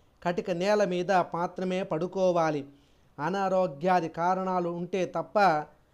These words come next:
లేకపోతే చన్నీటి స్నానమే చేయాలి. కుమారి పూజ. ఇవి కాక నిత్యము కన్య పూజ చేయాలి. శక్తిని బట్టి ఒకరి నుంచి తొమ్మిది మంది వరకు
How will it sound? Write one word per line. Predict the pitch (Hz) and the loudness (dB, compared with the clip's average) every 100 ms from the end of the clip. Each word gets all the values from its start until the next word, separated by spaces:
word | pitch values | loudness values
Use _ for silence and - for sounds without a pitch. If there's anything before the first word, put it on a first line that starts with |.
| _ 160 | _ -2
లేకపోతే | 175 180 170 165 160 165 156 156 - _ - | 0 0 -4 -4 -4 -2 -4 -4 -10 _ -4
చన్నీటి | 175 180 175 170 | -2 0 -2 -4
స్నానమే | 160 - 160 160 156 156 - | -8 -8 -6 -4 -4 -6 -4
చేయాలి. | 151 147 139 139 143 135 123 117 _ _ _ _ _ _ _ _ - | -4 -2 -2 -2 -4 -6 -10 -16 _ _ _ _ _ _ _ _ -8
కుమారి | 180 202 175 156 147 160 | -2 2 2 0 -2 -6
పూజ. | 170 160 147 135 - _ _ _ - | -4 -4 -4 -8 -10 _ _ _ -6
ఇవి | 233 262 | 0 0
కాక | 233 208 202 208 196 160 127 - _ _ | 4 4 4 4 6 4 0 -14 _ _
నిత్యము | 170 226 233 269 254 247 233 233 | -2 -2 2 6 8 8 6 4
కన్య | 202 233 | 2 2
పూజ | 226 214 202 208 | 2 0 0 -2
చేయాలి. | 190 190 185 175 143 - _ _ | 0 4 4 4 -2 -12 _ _
శక్తిని | - 196 196 247 220 | -8 -8 -4 0 0
బట్టి | 196 202 - 247 160 - _ - | 0 -2 0 -2 -2 -8 _ -4
ఒకరి | 151 196 202 247 220 | 0 2 4 4 4
నుంచి | 202 220 226 233 175 165 165 _ _ 226 | 2 -2 -4 -2 -2 -2 -8 _ _ 4
తొమ్మిది | 233 247 247 | 4 4 0
మంది | 220 214 226 | 0 -2 2
వరకు | 233 208 190 202 202 208 | 4 4 2 0 0 0